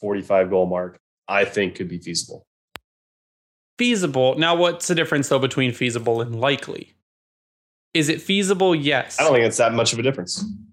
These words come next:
Speaker 2: Really? So are you,
Speaker 1: For him, no.
Speaker 2: are you closer to forty on Vrana, or are you closer to
Speaker 1: Yes.
Speaker 2: forty-five on Vrana?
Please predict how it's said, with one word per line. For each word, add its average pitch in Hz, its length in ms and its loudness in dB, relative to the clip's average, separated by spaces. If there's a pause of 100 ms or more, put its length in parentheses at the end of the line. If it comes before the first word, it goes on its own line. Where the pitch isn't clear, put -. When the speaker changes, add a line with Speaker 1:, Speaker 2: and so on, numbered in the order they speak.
(220)
Speaker 2:
Really? 156 400 0 (480)
So 165 260 2
are 170 160 4
you, 175 180 4
Speaker 1:
For - 80 4
him, - 120 4
no. 92 240 0 (380)
Speaker 2:
are 175 80 4
you 180 140 4
closer 185 440 2
to 160 80 2
forty 180 420 0
on 214 180 0
Vrana, 247 420 2
or - 60 -2
are 160 40 2
you 147 160 2
closer 165 300 2
to 165 80 0
Speaker 1:
Yes. 156 160 -2
Speaker 2:
forty-five 143 680 0
on 123 220 0
Vrana? 131 480 -8